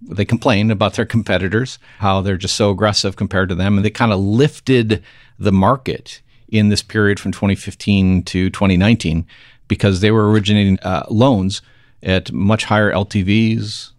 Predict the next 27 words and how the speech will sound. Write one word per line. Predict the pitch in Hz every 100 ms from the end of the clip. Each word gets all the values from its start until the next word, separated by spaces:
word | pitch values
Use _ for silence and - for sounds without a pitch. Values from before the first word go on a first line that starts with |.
| -
much | - 98 98 101 -
lower | 101 101 98 92 92
interest | 104 107 120 -
rates, | 113 - - -
and | 98 95
with | 98 95 - - - - _ _ _
very | 90 95 139 139
few | - 117
covenants | 98 - 117 110 71 -
out | - -
there | - - -
because | - 104 107 101 90 -
it, | 104 113
they | 113
were | 131 -
underwriting | 135 123 107 104 101
differently | 101 - - 95
than | 90 87
banks. | 110 80 -
Banks, | - 139 101 - - _ _ - -
they | 95 113
underwrite | 135 147 127 120 104
a |
loan | 98 113 101 69 95 - _ _ _ - _ - -
wanting | - 92 101 113 120
to | 110 117
avoid | 101 87 110 110 90 87 85